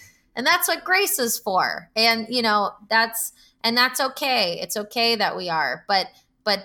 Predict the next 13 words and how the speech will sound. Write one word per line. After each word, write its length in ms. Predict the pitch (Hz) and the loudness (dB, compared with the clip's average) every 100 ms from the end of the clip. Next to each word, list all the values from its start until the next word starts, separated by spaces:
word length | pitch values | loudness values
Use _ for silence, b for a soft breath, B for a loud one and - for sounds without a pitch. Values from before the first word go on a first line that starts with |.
| - | -4
the 100 | 214 | -4
wrong 540 | 202 202 208 208 214 | 0 2 4 4 0
kind 320 | 226 233 208 202 | -2 -2 -2 -2
of 180 | 185 | -6
men 360 | 196 185 180 170 | -4 -2 0 -2
that 100 | 170 | 0
I 200 | 160 160 | 0 0
happen 500 | 165 175 175 185 175 | -2 -2 -2 -4 -10
to 120 | 170 | -10
run 240 | 175 175 175 | -8 -6 -6
into 720 | 180 180 - 170 156 151 151 _ _ _ _ _ | -8 -10 -8 -6 -6 -8 -12 _ _ _ _ _
too 300 | - 220 190 | -8 -6 -2
often, 720 | 185 185 185 185 165 165 165 | 2 4 2 0 -6 -8 -12